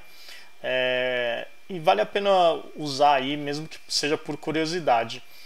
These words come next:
Então espero que vocês tenham gostado desse vídeo, tenham gostado do site. Se vocês curtiram, por favor, deixa aquele joinha aí, compartilha nas redes sociais, marquem os amigos, comentem.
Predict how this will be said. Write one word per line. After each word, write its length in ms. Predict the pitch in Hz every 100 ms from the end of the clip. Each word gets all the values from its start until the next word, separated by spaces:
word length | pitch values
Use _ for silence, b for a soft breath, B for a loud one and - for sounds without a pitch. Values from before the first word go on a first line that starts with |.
| B -
Então 120 | 175
espero 280 | - 190 175
que 80 |
vocês 240 | 196 - 175
tenham 180 | 185 170
gostado 360 | 165 - 147
desse 280 | 147 143 143
vídeo, 440 | 117 139 165 160
tenham 180 | - 143
gostado 300 | 135 - 135
do 140 | 127 123
site. 600 | - 131 135 151 - 143
Se 180 | -
vocês 220 | - 147 -
curtiram, 420 | 135 - 135 139
por 60 |
favor, 220 | - 127 131
deixa 260 | 131 -
aquele 200 | - 139
joinha 460 | 131 131 123 135 131
aí, 260 | 123 147 - B B B
compartilha 540 | - 127 135 - 143 147
nas 120 | 127
redes 180 | 135 -
sociais, 680 | 135 - 123 127 151 139
marquem 380 | 127 127 131 143
os 80 | 135
amigos, 640 | 131 120 135 151 143 -
comentem. 760 | - 151 131 127 143 - 147